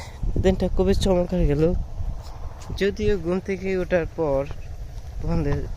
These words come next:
চলে আসলাম সবুজ দেখার জন্য। আর সবুজ কিন্তু আপনার চোখের জ্যোতির অনেক উপকার করে, যেমন চোখের জ্যোতি বাড়ে, এক কথায় বলা যায়।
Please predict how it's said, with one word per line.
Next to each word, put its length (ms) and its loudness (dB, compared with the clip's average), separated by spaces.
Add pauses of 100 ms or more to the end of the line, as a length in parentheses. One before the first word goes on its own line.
(120)
চলে 180 -2
আসলাম 440 2 (880)
সবুজ 300 0
দেখার 280 -4 (120)
জন্য। 200 0 (580)
আর 200 4
সবুজ 460 4 (400)
কিন্তু 260 4
আপনার 280 6
চোখের 520 4
জ্যোতির 420 8 (880)
অনেক 300 8
উপকার 360 6
করে, 220 2 (260)
যেমন 100 6
চোখের 260 4
জ্যোতি 300 4
বাড়ে, 200 6
এক 140 2
কথায় 340 4
বলা 280 4
যায়। 140 6